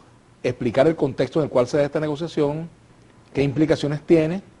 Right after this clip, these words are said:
y si desde el punto de vista de los intereses del país está bien o está mal haberla hecho.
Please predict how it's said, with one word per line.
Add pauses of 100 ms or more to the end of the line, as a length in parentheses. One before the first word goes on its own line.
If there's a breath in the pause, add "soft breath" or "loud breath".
(800)
y
si
desde
el
punto
de
vista
de
los
intereses
del
país
está
bien
o
está
mal
haberla
hecho.